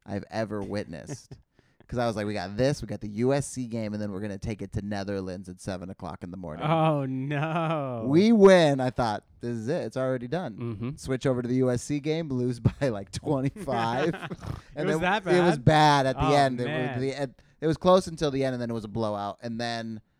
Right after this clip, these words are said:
Speaker 1: uh, of course, the U S men's national team goes down three to one.
Speaker 3: Yeah, that was tough.
Speaker 2: It was
Speaker 1: Just full
Speaker 2: three to one?
Speaker 1: destruction. Three to one.
Speaker 2: Wow.
Speaker 1: Yeah.
Speaker 2: What's up, Pusilich?
Speaker 1: Huh?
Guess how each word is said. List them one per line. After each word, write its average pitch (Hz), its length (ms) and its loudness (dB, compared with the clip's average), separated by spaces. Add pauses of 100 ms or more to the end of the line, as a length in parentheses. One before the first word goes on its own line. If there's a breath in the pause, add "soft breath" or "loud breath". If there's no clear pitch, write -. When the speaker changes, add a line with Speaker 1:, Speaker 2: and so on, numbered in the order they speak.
(280)
Speaker 1:
uh, 101 320 -10
of 95 160 -10
course, - 500 -10 (360)
the 113 80 -10
U 113 180 -6
S 104 160 -10
men's 101 220 -10
national 98 340 -12
team 95 220 -12
goes 98 240 -14
down 98 260 -14
three 98 160 -10
to 101 80 -14
one. 85 300 -16 (640)
Speaker 3:
Yeah, 107 180 -10
that 98 160 -6
was - 140 -10
tough. 98 240 -10 (180)
Speaker 2:
It 156 80 -4
was 156 120 -2
Speaker 1:
Just - 80 -16
full - 100 -6
Speaker 2:
three 180 120 -4
to 277 100 -4
one? 302 120 -4
Speaker 1:
destruction. 370 260 -8 (320 loud breath)
Three 110 120 -8
to 107 80 -8
one. - 240 -14
Speaker 2:
Wow. 110 300 -8 (220)
Speaker 1:
Yeah. 95 200 -12 (400)
Speaker 2:
What's 165 200 -8
up, 233 140 -2
Pusilich? 143 760 -2 (840)
Speaker 1:
Huh? 165 240 -6